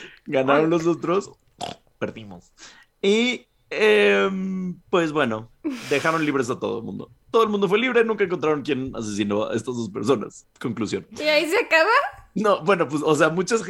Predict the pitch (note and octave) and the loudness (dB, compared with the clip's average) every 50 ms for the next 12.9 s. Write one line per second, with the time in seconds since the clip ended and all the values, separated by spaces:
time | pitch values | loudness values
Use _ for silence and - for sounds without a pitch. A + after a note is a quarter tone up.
0 | - - D#3 D3 D3+ C#3+ C#3 C3 D#3 F3 - A3 E3+ F3+ F3+ D#3+ - F3+ D3 D3 | -8 -8 -6 -4 -2 -2 -2 -2 -2 -2 -2 -2 -2 -2 -4 -4 -4 -4 -4 -2
1 | D#3 C3 A#2 G#2+ - - A#2 A#2 B2 C3+ B2+ - - - A2 G#2+ G2+ B2+ B2+ A#2+ | -4 -4 -4 -4 -4 -2 -2 -2 -2 -4 -6 -8 -4 -2 -2 -2 0 -2 -2 -2
2 | A2+ A2 A#2 A#2 A#2 A#2 A#2 A#2 A#2 A2+ - - - A#2+ G#2 A#2 A#2+ A#2+ A#2 A2 | -2 -2 -2 -2 -2 -2 -2 -2 -2 -2 -2 -4 -4 -4 -4 -4 -4 -4 -4 -4
3 | G#2+ F2+ - - E2+ - - - G#2+ G#2+ F#2 F2+ D#2 A#1+ - _ _ _ A2 G#2 | -4 -6 -10 -14 -18 -20 -18 -12 -12 -10 -10 -10 -12 -14 -16 _ _ _ 0 0
4 | G#2 G2 F#2 - G#2+ G2+ G#2+ A#2 A#2 A#2+ A#2+ A#2+ _ _ - - - - - - | 0 0 -2 -4 -4 -2 -2 -2 -2 -2 -4 -6 _ _ -12 -10 -10 -8 -8 -6
5 | - G#2+ F#2+ - - G2+ G2+ G2 F#2 F#2+ F#2 - G2+ - G2+ G2 F#2+ F#2+ F#2+ - | -4 -4 -4 -4 -6 -6 -4 -2 -2 -2 -4 -4 -6 -6 -6 -4 -4 -4 -6 -6
6 | - G2 F#2 F#2 F2 - - G2 F2+ E2+ A2+ G#2+ G2+ F2+ G#2+ G2 F2 - G#2 F#2+ | -6 -6 -4 -4 -6 -6 -6 -8 -6 -6 -6 -8 -6 -6 -6 -6 -6 -6 -6 -8
7 | F2+ G#2+ A#2+ C#3+ E3+ F#3 - - - - - - - - - _ _ _ C#3+ C#3+ | -6 -4 -4 -4 -4 -6 -8 -14 -20 -20 -20 -20 -20 -20 -20 _ _ _ 0 2
8 | D#3 D3+ - - E3 D#3+ D3 A#2+ C#3+ D3+ D3 C3+ - - _ A2+ G#2 - - B2+ | 2 2 0 0 -2 -2 -2 -2 -2 -2 -2 -4 -6 -12 _ -18 -18 -12 -8 -6
9 | B2 A2+ A#2 - B2 A#2 A#2+ A#2+ B2 B2 B2 A#2 A#2 A2+ - - A2+ G#2 G2+ F#2+ | -6 -4 -2 0 2 2 2 2 2 0 0 0 0 -2 -4 -6 -6 -6 -6 -8
10 | - F#2+ E2 - A#2+ A2 - - C#3+ - - B2+ A2+ G#2+ G#2 G2+ G2+ G#2 G2+ G#2 | -8 -10 -6 -4 -4 -2 -2 -2 -4 -4 -4 -4 -2 -2 0 0 0 0 0 0
11 | G2 F#2+ F2+ - - C#3 D3 D#3 D#3+ E3 F3 E3 A2+ G#2+ G2 G2 F#2+ F2+ F2+ G#2+ | -2 -2 -4 -4 -2 -2 0 0 -2 -2 -4 -4 -4 -4 -4 -4 -4 -2 -2 0
12 | G#2+ G#2 G2+ G2 G2 F#2+ E2+ - - C3 C3 C#3 C#3 C#3 D3+ E3+ G3+ - | 0 0 0 -2 -4 -6 -8 -8 -4 -2 -2 0 0 -2 -2 -2 -4 -8